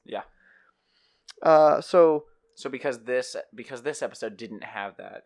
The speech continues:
Speaker 1: it, I kinda like this episode better.
Speaker 2: It's good, dude.
Speaker 1: Yeah.
Speaker 2: It's real good. I would not argue. I think, I'm trying to think of, like, what other dank, like, episodes we got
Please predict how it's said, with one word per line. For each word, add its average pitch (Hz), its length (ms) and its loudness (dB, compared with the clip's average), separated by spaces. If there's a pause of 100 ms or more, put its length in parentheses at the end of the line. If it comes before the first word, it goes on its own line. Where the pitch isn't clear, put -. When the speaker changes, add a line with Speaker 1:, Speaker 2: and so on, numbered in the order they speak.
Speaker 1:
it, - 240 -18 (100)
I 104 140 -6
kinda 104 220 -10
like 92 180 -12
this - 140 -18
episode - 300 -20
better. - 300 -14 (340)
Speaker 2:
It's - 220 -20
good, - 100 -20 (220)
dude. - 240 -20
Speaker 1:
Yeah. - 80 -20 (180)
Speaker 2:
It's 165 200 -10
real 69 180 -6
good. - 360 -10 (540)
I 151 80 -2
would 139 160 -4
not 135 160 -4
argue. 113 440 -10
I 160 100 0
think, 190 300 -2 (1040)
I'm - 80 -10
trying 262 180 2
to 262 60 -8
think 180 160 0
of, 160 80 0
like, 156 160 2
what 151 220 6
other 147 320 4 (100)
dank, 151 520 0 (100)
like, 151 200 0
episodes 160 460 0
we 165 80 -2
got 170 300 6